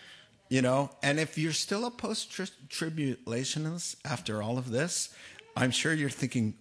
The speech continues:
"Boy, I hope he's right." <laughs> All right, finally, verses twenty through twenty-one. Um,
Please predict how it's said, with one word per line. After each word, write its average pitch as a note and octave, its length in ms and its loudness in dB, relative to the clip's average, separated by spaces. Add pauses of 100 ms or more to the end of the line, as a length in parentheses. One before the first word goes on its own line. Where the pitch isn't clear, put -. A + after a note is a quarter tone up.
(140)
"Boy, A#2 360 4
I G#2 40 4
hope - 260 -4
he's A#2 180 2
right." C#3+ 680 0 (760)
<laughs> - 920 -16
All A2+ 120 8
right, G2+ 260 8
finally, B2+ 560 4
verses C3 400 -2
twenty C3+ 320 2
through - 240 -8
twenty-one. G#2+ 640 4 (1120)
Um, G#2 360 0